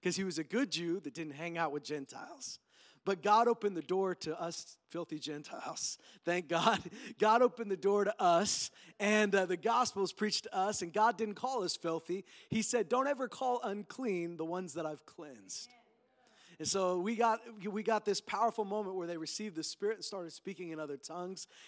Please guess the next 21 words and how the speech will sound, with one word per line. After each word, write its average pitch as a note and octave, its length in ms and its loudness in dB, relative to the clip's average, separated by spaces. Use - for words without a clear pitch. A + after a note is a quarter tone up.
And E3 180 -8
Peter G#3 280 0
said, G#3+ 200 -2
"Well, E3+ 160 -2
I D#3 100 -2
guess A3+ 280 0
we F#3+ 100 -8
can't G#3+ 300 -8
stop G#3+ 280 -2
them F3 100 -12
from D#3 180 -12
being E3+ 220 -8
baptized. F3 640 -6
They've F3+ 120 -10
already G3+ 200 -2
received G3+ 300 -12
the G3+ 80 -8
Holy G#3+ 180 -8
Spirit. A#3+ 400 -10
So F3 140 -10
let's, G3+ 280 -6